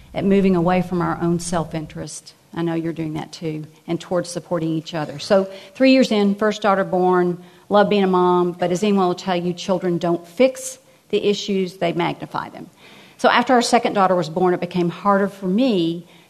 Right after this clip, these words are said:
to try to manage Robert's overwhelming expectations of me and then care for my baby girls. And in the midst of that very busy time, our workload doubled when we found out I was pregnant with twins.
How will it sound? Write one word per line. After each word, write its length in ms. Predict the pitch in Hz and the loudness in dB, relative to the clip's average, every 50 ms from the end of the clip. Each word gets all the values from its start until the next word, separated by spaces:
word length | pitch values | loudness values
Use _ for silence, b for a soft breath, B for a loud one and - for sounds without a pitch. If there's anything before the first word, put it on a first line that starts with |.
| b - | b -14
to 440 | - - 208 208 196 180 180 180 - - | -6 -2 0 2 2 2 0 -2 -6 -10
try 220 | - - - 214 196 | -6 0 2 4 4
to 80 | 196 | 4
manage 460 | 185 185 190 196 196 196 190 185 - 180 | 4 4 4 2 2 2 0 -2 -2 2
Robert's 460 | 190 190 196 190 196 185 - - - - | 4 4 4 4 4 2 -2 -2 -2 0
overwhelming 720 | 185 185 185 180 170 175 180 180 180 180 175 175 160 - | 0 2 2 2 2 2 4 4 4 4 2 0 0 -2
expectations 880 | 180 180 - - 190 - - - - 180 175 170 - 185 180 170 165 160 | -4 -6 -6 -4 -6 -6 -6 -4 -4 -4 -4 -4 -4 -4 -4 -4 -4 -4
of 200 | - 180 165 160 | -6 -6 -4 -2
me 380 | 185 208 226 214 202 190 185 175 | 0 0 2 2 2 0 0 0
and 120 | 175 175 180 | 0 0 0
then 140 | 180 175 170 | 0 0 -2
care 300 | - - 196 185 185 175 | -4 -4 -2 -2 -2 -2
for 160 | - 185 165 | -2 -4 -2
my 180 | 170 165 160 | -2 -2 -2
baby 280 | 156 170 170 170 170 160 | -2 -4 -4 -2 -4 -4
girls. 520 | 156 180 185 180 156 139 127 135 - - - B B B B | -4 -2 -2 -2 -2 -2 -4 -8 -10 -18 -20 B B B B
And 140 | 185 196 196 | 0 2 4
in 80 | 190 185 | 4 4
the 60 | 185 | 6
midst 340 | 196 214 233 233 - - 202 | 6 4 4 2 -2 -4 -4
of 120 | 180 185 | -4 -2
that 220 | 185 170 - 160 | -2 -2 -2 0
very 220 | 190 240 277 269 196 | 2 4 4 4 4
busy 260 | 180 185 156 165 156 | 2 0 -4 -6 -8
time, 600 | - - 180 233 240 208 170 156 170 190 202 - - - _ _ - | -10 -8 -4 -2 0 0 0 0 -2 -2 -4 -8 -12 -20 _ _ -2
our 100 | 185 185 170 | 0 0 2
workload 480 | 185 220 214 - 208 190 180 175 170 | 2 0 0 2 2 2 2 2 0
doubled 380 | 190 208 226 240 208 180 165 170 | 2 2 2 2 2 2 2 2
when 100 | 180 175 | 2 0
we 80 | 175 | 0
found 240 | 175 175 196 180 175 | 0 0 -2 0 0
out 180 | 170 156 160 - - | 0 -2 -4 -4 -2
I 140 | 175 175 | -2 -2
was 120 | 170 165 165 | -2 -4 -6
pregnant 340 | - - 170 165 165 - - | -8 -6 -6 -6 -6 -8 -10
with 100 | 190 - | -14 -14
twins. 480 | - - 233 190 165 147 156 - - | -8 -8 -6 -6 -8 -10 -14 -20 -20